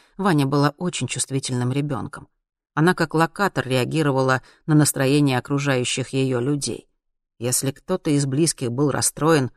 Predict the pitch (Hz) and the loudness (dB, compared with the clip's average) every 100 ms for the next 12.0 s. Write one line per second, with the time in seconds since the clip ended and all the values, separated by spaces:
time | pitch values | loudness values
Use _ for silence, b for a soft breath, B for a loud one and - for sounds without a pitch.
0 | _ _ - 160 165 156 - 202 117 107 | _ _ -4 2 2 2 -4 -6 -6 -4
1 | - - 107 104 90 - - - _ _ | -4 -4 -6 -8 -12 -8 -8 -8 _ _
2 | _ _ - - 214 135 123 123 127 131 | _ _ -6 -4 -2 -2 -4 -6 -8 -4
3 | 147 - - - _ _ _ - 147 135 | -4 -4 -10 -14 _ _ _ -2 0 0
4 | 123 - 127 147 139 - 135 120 B B | -2 0 0 0 0 -2 -2 -6 B B
5 | - - 156 180 160 147 143 147 147 - | -2 0 2 4 4 4 2 4 2 2
6 | 156 151 147 175 - 190 135 104 - B | 2 0 -2 -8 -6 -4 -4 -6 -16 B
7 | B B 151 - 185 - 131 131 123 120 | B B -6 -4 -6 -6 -8 -4 -4 -4
8 | 127 127 135 131 143 - - - _ _ | -4 -2 -2 0 0 0 -2 -14 _ _
9 | _ _ _ _ _ - 196 175 156 143 | _ _ _ _ _ -4 -2 0 0 -2
10 | 160 170 101 - - 113 117 127 139 143 | -4 -6 -8 -10 -8 -8 -6 -4 -2 -2
11 | 127 - 139 135 131 _ - - - 143 | -6 -10 -6 -6 -6 _ -18 -8 -2 -2